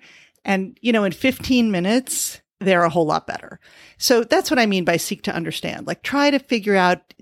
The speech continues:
did this person just get a bad diagnosis? Do they feel like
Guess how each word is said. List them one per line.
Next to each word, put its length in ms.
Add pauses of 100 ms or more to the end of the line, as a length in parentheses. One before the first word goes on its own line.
did 120
this 180
person 300
just 200
get 160
a 40
bad 240
diagnosis? 960 (520)
Do 120
they 180
feel 380
like 440